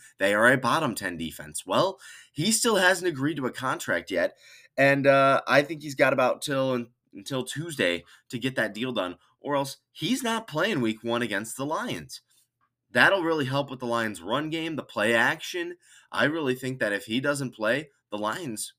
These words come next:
could potentially knock off the Chiefs. So I will be picking my Detroit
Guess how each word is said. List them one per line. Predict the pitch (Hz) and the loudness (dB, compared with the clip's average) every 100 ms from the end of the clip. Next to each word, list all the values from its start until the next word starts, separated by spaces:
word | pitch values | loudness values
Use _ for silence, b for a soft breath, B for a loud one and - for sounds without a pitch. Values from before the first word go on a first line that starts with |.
| _ - | _ -8
could | 107 80 | -8 -8
potentially | - 107 104 117 | -6 -6 -4 -4
knock | 107 87 92 | 0 -2 -2
off | 101 107 | -2 -4
the | 117 | -4
Chiefs. | - 196 165 - | -8 -6 -4 -2
So | 156 | 2
I | 151 214 | 4 4
will | 247 262 | 4 4
be | 262 | 4
picking | 226 233 - 156 147 135 B B - | 4 2 4 2 0 -2 B B -8
my | 127 143 131 | 2 4 4
Detroit | 110 104 185 233 220 - 175 180 185 | 2 -2 0 2 0 4 8 10 8